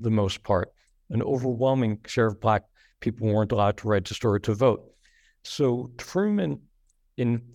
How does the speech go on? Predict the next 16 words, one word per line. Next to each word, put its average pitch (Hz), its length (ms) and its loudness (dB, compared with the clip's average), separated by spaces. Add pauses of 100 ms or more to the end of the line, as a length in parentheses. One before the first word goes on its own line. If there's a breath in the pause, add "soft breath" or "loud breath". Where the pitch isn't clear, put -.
(120)
forty-eight 127 540 2
and 131 120 -2
even 202 200 0
L 170 120 0
B 151 120 -4
J 147 160 0
in 131 100 -2
sixty-four 123 800 -2 (300)
really 151 340 0
had 123 240 0
to - 80 -6
weigh 113 480 2 (320 soft breath)
whether 113 280 2
they 110 240 2
would 110 320 -2
dare 117 440 2